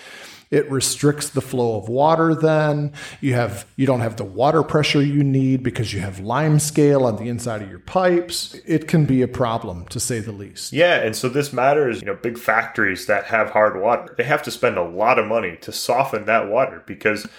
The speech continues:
Speaker 2: otherwise you're getting these deposits on the inside of your pipes. And there's pictures online you can go to. We'll s-, we'll put a link in the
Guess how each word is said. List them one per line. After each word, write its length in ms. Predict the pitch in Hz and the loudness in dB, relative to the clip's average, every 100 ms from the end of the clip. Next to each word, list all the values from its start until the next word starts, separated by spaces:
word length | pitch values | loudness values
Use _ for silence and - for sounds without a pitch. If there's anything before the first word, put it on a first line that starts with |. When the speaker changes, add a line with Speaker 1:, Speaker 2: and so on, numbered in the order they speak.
| - - - - | -20 -20 -20 -4
Speaker 2:
otherwise 340 | 156 170 160 139 | 0 4 4 2
you're 100 | 135 | 0
getting 300 | 139 147 139 | 0 0 -2
these 240 | 120 110 | -4 -4
deposits 540 | 117 120 151 139 104 | -2 0 2 0 0
on 100 | 104 | -2
the 100 | 104 | -2
inside 280 | 110 113 113 | -4 0 2
of 60 | 107 | 0
your 80 | 104 | 0
pipes. 320 | 131 131 - | 0 0 -2
And 100 | 117 | -4
there's 140 | 143 | -2
pictures 340 | 143 175 127 117 | 0 0 0 0
online 380 | 117 110 120 98 | 2 2 0 -2
you 80 | |
can 160 | 92 95 | -8 0
go 140 | 110 | 2
to. 180 | 110 95 | 2 -4
We'll 160 | 87 117 | -4 -4
s-, 100 | - | -2
we'll 200 | 123 135 | -4 -2
put 160 | 170 | 0
a 40 | 143 | 2
link 320 | 101 117 120 | 4 2 2
in 120 | 95 | -4
the 260 | 92 90 | 0 0